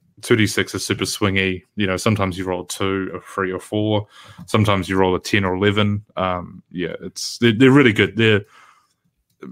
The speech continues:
people are slowly waking up to 'em, but they're amazing. Um, and every Stormcast list, I think, should have 'em. They just need the, the Vanguard Raptors to work.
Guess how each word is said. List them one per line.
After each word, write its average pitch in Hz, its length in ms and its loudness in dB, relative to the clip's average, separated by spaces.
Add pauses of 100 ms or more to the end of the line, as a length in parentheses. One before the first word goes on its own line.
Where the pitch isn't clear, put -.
(120)
people 135 300 4
are 120 40 6
slowly 117 300 4
waking 101 320 2
up 95 120 -4
to - 140 -10
'em, 92 200 -14
but 95 140 -6
they're 98 160 -2
amazing. 92 640 -6 (200)
Um, 92 420 -6
and 95 380 -2
every 98 240 0
Stormcast 95 540 -4
list, 95 200 -6
I 110 40 -6
think, 98 220 -10
should 92 140 -8
have 92 220 -6
'em. 92 220 -16
They 107 120 2
just 104 240 0
need 98 240 2
the, 95 220 0 (120)
the 95 420 0 (240)
Vanguard 98 400 0
Raptors 95 400 -2
to 92 80 -8
work. 90 400 -4